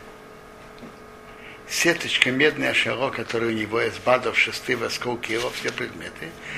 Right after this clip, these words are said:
эс акир, умывальник, вес кан и основание. Искал я охотца, занавески двора, эс амудов столбы, вес адонео шесты, э, адонео подножие,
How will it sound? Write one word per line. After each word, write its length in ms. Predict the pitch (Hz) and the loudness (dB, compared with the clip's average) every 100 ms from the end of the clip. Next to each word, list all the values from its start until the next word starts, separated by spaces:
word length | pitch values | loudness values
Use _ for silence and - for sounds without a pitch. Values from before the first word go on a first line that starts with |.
| - - | -6 0
эс 240 | 123 - | 2 4
акир, 560 | 131 117 - 131 104 - - - | 2 0 0 0 0 -4 -8 -6
умывальник, 580 | 131 135 165 247 120 107 | -2 4 6 6 4 -2
вес 240 | 139 135 | -4 -4
кан 160 | - 220 - | -4 -4 -4
и 40 | |
основание. 680 | 113 - 151 185 175 165 - - - - - - - - - - - - - - - 139 | -6 -6 -6 -6 -8 -10 -12 -12 -14 -14 -8 -8 -8 -12 -14 -12 -12 -10 -8 -8 -6 0
Искал 480 | 135 - 170 190 | 2 8 8 8
я 160 | 185 143 | 8 6
охотца, 480 | - 135 117 - 104 | 6 4 0 -2 -2
занавески 640 | 123 139 135 147 - 139 | 2 4 6 6 4 2
двора, 440 | 131 131 107 107 117 - - - | 6 6 6 4 0 -2 -10 -6
эс 180 | - 123 | -2 4
амудов 440 | 143 147 151 139 - | 6 6 4 4 2
столбы, 400 | - 131 131 143 | 2 2 4 4
вес 260 | 131 123 | 4 4
адонео 540 | 127 123 123 127 127 113 | 4 4 4 6 6 6
шесты, 540 | - 110 - 92 120 - - - - | 2 0 -4 -6 -8 -8 -14 -10 4
э, 100 | 185 | 8
адонео 380 | 165 170 170 151 | 10 12 10 10
подножие, 600 | 143 120 113 - 135 | 6 6 4 2 0